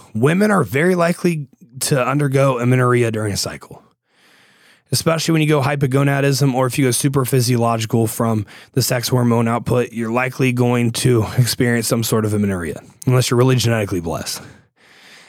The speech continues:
Every time I see a coach, like, pimping that, "Well, this client didn't lose their period." Hey, that's great. That's genetics. That ain't you. <laughs> That's just their genetics. That's just resilience.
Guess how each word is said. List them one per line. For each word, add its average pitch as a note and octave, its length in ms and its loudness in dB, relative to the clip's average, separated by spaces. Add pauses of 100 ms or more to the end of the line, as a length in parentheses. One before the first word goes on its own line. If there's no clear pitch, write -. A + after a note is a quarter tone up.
Every C#3 180 0
time D#3+ 180 -2
I D3+ 60 0
see C#3+ 180 -2
a C3 60 0
coach, C3 280 0
like, A#2+ 160 -2
pimping B2 360 0
that, A#2 140 0
"Well, C#3 100 2
this E3 340 0
client F3 240 0
didn't D#3+ 180 -2
lose D#3+ 200 0
their E3 120 2
period." D3+ 380 0
Hey, B2+ 360 2
that's C3 260 0
great. A#2+ 320 0
That's C3 200 0
genetics. A#2 460 -4
That C3 120 0
ain't C3+ 100 0
you. C#3 180 4
<laughs> D3 1040 -2
That's D3 200 -4
just D#3 220 -4
their D3 140 -2
genetics. C3 680 -2
That's B2 200 -4
just B2+ 220 -2
resilience. G#2+ 880 -4